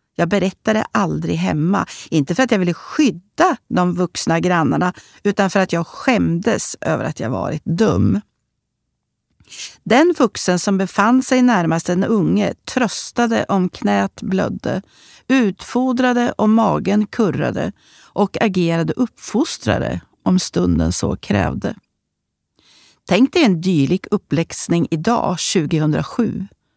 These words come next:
Huga, lynchade bara förnamnet. Att drista sig till något sånt skulle uppfattas som en attack mot hela personens föräldraskap. Verkligt minerad mark. Det finns en intressant paradox här.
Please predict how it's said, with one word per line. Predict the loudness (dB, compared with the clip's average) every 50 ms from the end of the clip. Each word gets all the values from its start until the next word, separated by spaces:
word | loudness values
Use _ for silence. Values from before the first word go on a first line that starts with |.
| _ _ _ _ _ _
Huga, | 0 0 2 2 0 -2 -4 -6 -6 -6 -8 -8 _ _ _ _ _ _ _
lynchade | 0 0 2 4 2 2 2 2 0 0 0 0 0 0 0 0
bara | -2 0 -2 -2 -4
förnamnet. | -2 -2 0 0 0 0 0 2 2 2 2 0 0 -2 -4 -6 -10 _ _ _ _ -20 -20 -20 -20 -6 -2
Att | -2 -2 0 2
drista | 2 2 2 2 0 -2 -2 0
sig | 2 0 2
till | 4 2 4
något | 2 2 0 -4 _ -14
sånt | -12 -4 0 2 2 4 2 0 -2
skulle | -2 -2 0 2 2
uppfattas | 0 0 0 -4 -2 -2 -2 0
som | 2 2
en | 2 2
attack | 0 -4 _ -2 -2 -2 -2 -4 _ _
mot | -2 -2 -2 -2
hela | -2 -2 -2 -2
personens | -2 -2 -4 -2 -2 -2 -2 0 0 0 0 -2 -4
föräldraskap. | -4 -2 -2 0 0 0 0 0 -2 -4 -4 -4 -2 -2 -2 -2 -4 -6 -8 _ _ _ _ _ _ _ _
Verkligt | -6 -6 -2 0 0 0 0 -2 -4 -10 -12 _ -6 -2 -2 -2 -2 -4 -6 -2
minerad | 0 2 2 2 2 0 -2 -2 -4 -4 -2 -2
mark. | -2 -2 -2 -4 -6 -6 -10 _ -20 _ _ _ _ _ _ _ -20 -20 -20 -20 -20 -20 -20 _ _
Det | 0 0 2
finns | 4 4 2 2 2 2
en | 0 2
intressant | 2 0 0 0 -2 -2 0 0 2 0 0 -2 -2
paradox | -2 -2 -2 0 0 0 -2 -2 -2 -8 -10 -10
här. | -6 -4 -4 -2 -2 -2 -2